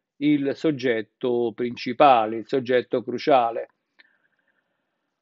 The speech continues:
L'ontologia arcaica della Chandogya Upanishad, ad esempio, con la sua enfasi sull'essere primordiale, Sat,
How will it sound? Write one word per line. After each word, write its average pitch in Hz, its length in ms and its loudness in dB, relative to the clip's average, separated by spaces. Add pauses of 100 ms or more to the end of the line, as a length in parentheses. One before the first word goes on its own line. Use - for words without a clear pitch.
(500)
L'ontologia 208 920 6
arcaica 170 680 0
della 147 360 -4
Chandogya 151 540 -2
Upanishad, 160 720 -2
ad 156 140 -6
esempio, 185 800 -2
con 147 160 -2
la 156 140 -2
sua 151 640 4
enfasi 151 640 -4
sull'essere 139 920 -2
primordiale, 135 1200 2
Sat, - 880 0